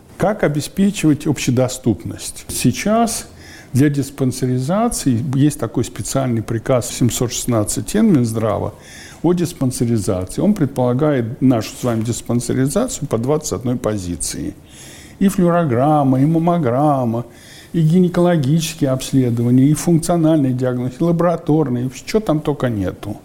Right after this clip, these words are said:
Реально можно выявить болезнь. Вот эти машины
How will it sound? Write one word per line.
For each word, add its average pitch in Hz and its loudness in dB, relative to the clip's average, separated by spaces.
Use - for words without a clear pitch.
Реально 165 2
можно 156 2
выявить 135 0
болезнь. 107 -2
Вот 156 2
эти 240 2
машины 131 0